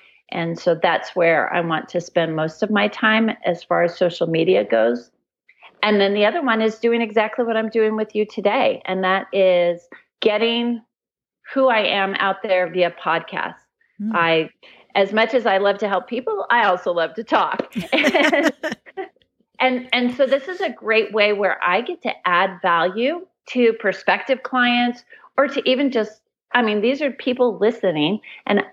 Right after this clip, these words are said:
Speaker 1: I get to add value, which is what I'm about.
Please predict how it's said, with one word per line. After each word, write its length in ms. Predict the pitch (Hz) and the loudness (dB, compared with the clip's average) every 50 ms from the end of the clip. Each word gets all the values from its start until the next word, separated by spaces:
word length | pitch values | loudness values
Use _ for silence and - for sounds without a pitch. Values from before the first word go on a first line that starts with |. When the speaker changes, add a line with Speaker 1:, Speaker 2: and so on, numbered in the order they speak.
| _ _ _ _ _ - | _ _ _ _ _ 2
Speaker 1:
I 160 | 190 190 214 | 2 2 4
get 180 | 226 262 247 254 | 2 0 0 0
to 120 | 226 - | 0 0
add 220 | - 196 185 175 | 2 2 0 0
value, 600 | 175 180 175 196 202 185 170 165 156 156 147 165 - - | 0 2 2 2 2 0 0 0 0 0 0 -2 -4 -6
which 500 | - 185 185 165 - - - - - - - _ _ _ _ _ _ _ _ _ _ _ - | -2 2 2 2 0 -2 -14 -16 -16 -18 -20 _ _ _ _ _ _ _ _ _ _ _ -2
is 200 | 208 196 190 196 | 0 0 0 2
what 180 | 190 190 190 | 2 2 2
I'm 160 | 202 202 196 196 | 2 0 0 0
about. 460 | 185 170 175 165 214 226 - - | -2 0 0 0 2 0 0 -4